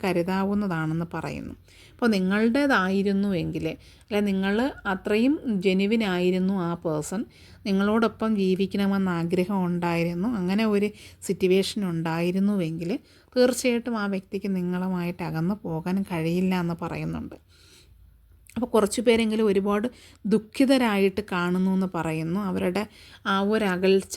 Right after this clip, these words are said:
ഒരുപാട് ഫീൽ ചെയ്യിക്കുന്നു എന്ന് പറയുന്നു. അപ്പോൾ അങ്ങനെയുള്ളവർക്കുള്ളൊരു മെസ്സേജ് എന്ന് പറയുന്നത് നിങ്ങൾ ദുഃഖിച്ചത് കൊണ്ട് യാതൊരു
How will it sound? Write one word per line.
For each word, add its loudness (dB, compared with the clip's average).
ഒരുപാട് 0
ഫീൽ 2
ചെയ്യിക്കുന്നു 2
എന്ന് -2
പറയുന്നു. -6
അപ്പോൾ 2
അങ്ങനെയുള്ളവർക്കുള്ളൊരു 2
മെസ്സേജ് -2
എന്ന് 0
പറയുന്നത് 0
നിങ്ങൾ 2
ദുഃഖിച്ചത് 2
കൊണ്ട് 0
യാതൊരു 2